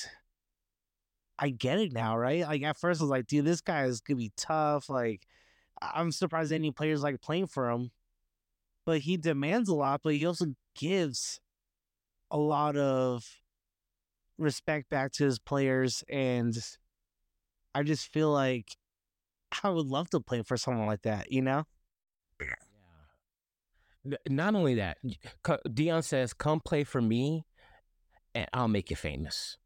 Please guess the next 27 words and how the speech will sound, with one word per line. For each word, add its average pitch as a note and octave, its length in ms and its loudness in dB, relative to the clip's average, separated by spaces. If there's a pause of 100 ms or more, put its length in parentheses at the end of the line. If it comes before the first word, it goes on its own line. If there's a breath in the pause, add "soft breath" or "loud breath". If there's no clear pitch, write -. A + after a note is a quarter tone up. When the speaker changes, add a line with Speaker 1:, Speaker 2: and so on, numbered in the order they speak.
(160)
Speaker 2:
I G#2+ 80 -4
can't A#2+ 180 -2
remember B2 200 2
what A#2+ 80 2
movie B2 260 2
that's F2 220 -2
from, F2 360 0 (540 loud breath)
but G2+ 280 0 (200)
<laughs> - 440 -2
"I'll C#3+ 120 0
make A#2+ 260 0
you D2 60 -4
famous." - 540 -8
Speaker 1:
And B2+ 100 0
he's, A#2+ 220 0 (120)
that's C3 180 -2
Speaker 2:
Is A#2 60 -2
that D3+ 140 2
Speaker 1:
exactly B2 300 2
Speaker 2:
a E3 40 2
Speaker 1:
what D#3 80 0
he's D#3+ 120 -2
doing. E3+ 400 0 (100)
Speaker 2:
<laughs> E4+ 120 -4 (1700 loud breath)
It, D#3 280 2
it's, - 580 -2
uh, G#2+ 480 2